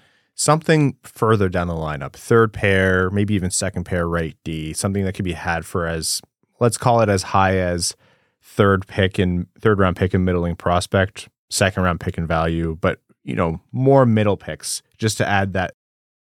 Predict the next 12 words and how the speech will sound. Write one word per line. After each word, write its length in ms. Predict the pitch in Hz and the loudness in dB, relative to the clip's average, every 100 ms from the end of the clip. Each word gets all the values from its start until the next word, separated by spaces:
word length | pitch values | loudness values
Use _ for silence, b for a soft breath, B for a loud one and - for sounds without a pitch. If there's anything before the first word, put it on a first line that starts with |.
| _ _ _ _ | _ _ _ _
supplementary 680 | - - 98 87 80 73 69 | -8 -4 -4 -4 -8 -10 -14
piece. 400 | - - - - b b | -18 -20 -18 -20 b b
We're 80 | 127 | 2
not 100 | 151 | 4
talking 280 | 160 143 135 | 4 2 2
Timo 260 | 127 117 | 2 2
Meier 440 | 101 98 92 85 92 | 4 2 2 -2 -6
for 180 | - 92 | -2 -2
obvious 220 | 87 85 | 0 -2
reasons 320 | 92 90 85 | -4 -4 -6
anymore, 420 | 87 85 98 85 80 | -6 -4 -2 -2 -4
but 220 | 82 | -8